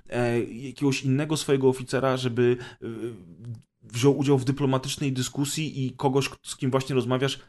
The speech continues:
przekonał do czegoś, do czego ty nie jesteś w stanie go przekonać. Natomiast to wszystko znowuż jest losowe, to zależy od tego, jakich oficerów weźmiesz na ten swój statek.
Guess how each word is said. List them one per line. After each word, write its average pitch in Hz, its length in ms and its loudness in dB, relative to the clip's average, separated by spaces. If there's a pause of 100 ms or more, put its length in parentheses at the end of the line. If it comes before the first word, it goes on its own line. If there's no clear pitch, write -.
przekonał 135 440 0
do 120 80 0
czegoś, 131 220 -2
do 123 80 -10
czego 123 160 -4
ty 131 120 -2
nie 127 60 2
jesteś 123 220 -4
w - 40 -12
stanie 123 200 -4
go 123 60 0
przekonać. 117 560 -6 (220)
Natomiast 143 300 -2
to 143 80 0
wszystko 185 360 -2
znowuż 156 320 -4
jest 151 160 -4
losowe, 143 400 0
to 120 60 -12
zależy 120 200 -4
od 117 80 -6
tego, 113 160 -2
jakich 113 280 -6
oficerów 131 360 -2
weźmiesz 131 260 0
na 135 60 -6
ten 135 180 -6
swój 135 200 -6
statek. 139 440 0